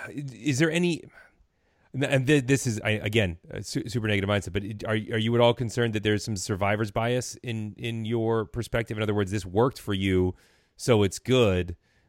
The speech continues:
Um, I mean, I, I, 'cause I, I believe that, I mean, I do believe that there's some instances, like, with, we'll, we'll stay in, in the, in the very s-, specific and tangible of the world of coaching.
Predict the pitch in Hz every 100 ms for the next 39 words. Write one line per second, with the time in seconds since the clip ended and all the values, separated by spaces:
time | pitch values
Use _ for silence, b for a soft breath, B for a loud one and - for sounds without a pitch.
0 | _ 110 104 95 92 92 110 113 - -
1 | - - 156 135 - 139 - 135 170 185
2 | 147 143 135 127 120 160 160 107 104 92
3 | - - 143 127 120 113 101 98 95 -
4 | 117 - 127 120 117 113 123 101 95 -
5 | 107 98 92 - 95 90 95 90 90 -
6 | - - - - - 95 107 95 85 104
7 | 95 87 85 87 85 82 - 95 85 80